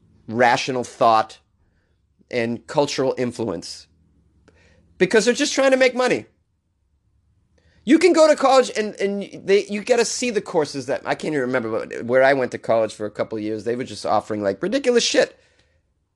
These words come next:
It's a joke. I took badminton, badminton in college. It's a joke. All right? <laughs> Like, I took, oh, I took a course, Kerouac and the Beats. Now, uh,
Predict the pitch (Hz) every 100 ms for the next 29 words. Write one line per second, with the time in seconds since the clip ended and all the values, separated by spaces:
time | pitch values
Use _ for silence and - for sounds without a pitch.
0 | _ _ _ - - 311 - 311 285 -
1 | _ _ _ _ 240 - 226 156 233 269
2 | 247 254 175 120 _ - 311 339 320 294
3 | 180 107 _ _ _ 214 214 240 226 127
4 | - 190 233 180 139 180 247 - - _
5 | _ _ _ _ _ - 160 196 226 _
6 | _ - _ _ - - 175 165 _ _
7 | _ _ _ _ _ 190 247 254 240 185
8 | 196 196 233 214 226 214 - - 180 202
9 | 214 214 208 - 180 165 131 147 143 -
10 | - 139 139 -